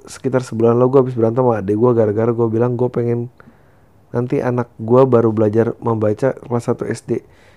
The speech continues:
Jika gue kuat secara finansial, gue akan sekolah anak gue di sekolah alam atau whatever that is. Yang penting bukan sekolah negeri atau swasta borjuis. Menurut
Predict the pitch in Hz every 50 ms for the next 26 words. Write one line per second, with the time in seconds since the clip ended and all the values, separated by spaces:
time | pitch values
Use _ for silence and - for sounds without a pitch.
0 | - - _ - 120 - 135 120 117 123 120 - - 120 120 - - _ - -
1 | - 117 117 117 - - 117 113 113 113 - - 127 123 123 117 123 127 123 -
2 | 131 123 - - 120 123 123 120 120 120 117 - - 127 123 120 120 - - 120
3 | 120 117 117 117 117 120 127 123 123 117 117 - 120 117 117 113 113 113 113 123
4 | 117 110 110 104 104 107 - - _ - - - _ _ _ _ _ 123 123 123
5 | 127 123 131 143 143 131 120 120 123 123 123 - - 123 123 120 120 113 113 127
6 | 131 123 120 - 123 - - 120 120 120 - 120 117 107 110 104 101 101 101 98
7 | - - - _ - - - _ _ _ _ _ _ _ _ _ _ _ 135 135
8 | 139 143 147 147